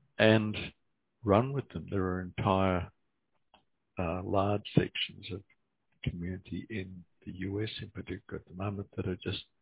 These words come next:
literally helping to spread, to spread the, uh, covid by not bothering to get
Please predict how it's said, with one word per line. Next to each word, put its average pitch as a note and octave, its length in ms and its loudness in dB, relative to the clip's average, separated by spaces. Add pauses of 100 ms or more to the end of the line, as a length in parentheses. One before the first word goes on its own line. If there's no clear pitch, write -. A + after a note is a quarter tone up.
(1400)
literally G#2 680 4
helping A2 400 2
to F#2 100 -10
spread, F#2+ 340 0 (500)
to - 120 -4
spread G2 300 -2 (100)
the, G#2 400 -2
uh, - 720 -4
covid G#2+ 320 6 (180)
by F#2 280 0 (800)
not G2 180 2
bothering F#2+ 360 4
to F2+ 100 -4
get F2+ 160 -4